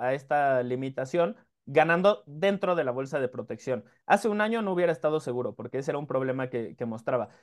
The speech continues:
Desde entonces ha sido de los mejores mariscales de campo en la N F L dentro de la bolsa de protección. Ha sido algo en lo que ha trabajado,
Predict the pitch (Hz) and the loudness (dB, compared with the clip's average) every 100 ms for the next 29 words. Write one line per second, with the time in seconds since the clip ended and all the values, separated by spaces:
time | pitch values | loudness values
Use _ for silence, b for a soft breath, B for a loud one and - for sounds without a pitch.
0 | b 131 139 151 160 196 202 185 170 175 | b -2 0 -2 0 -2 0 -2 0 2
1 | 151 127 127 127 156 156 123 120 147 139 | 2 0 -2 -2 -2 -2 -4 -4 -4 -4
2 | 123 131 131 127 120 b b - 123 127 | -4 -4 0 0 0 b b -6 0 0
3 | 135 135 139 139 117 123 117 120 135 139 | 0 -4 -2 -2 -4 -2 -2 0 -2 -2
4 | 131 120 117 117 151 156 131 139 135 139 | -4 -4 -6 -6 -4 -4 -4 -4 -4 -2
5 | 123 - 131 139 123 117 131 131 127 | -4 -4 -4 -2 -2 0 0 4 2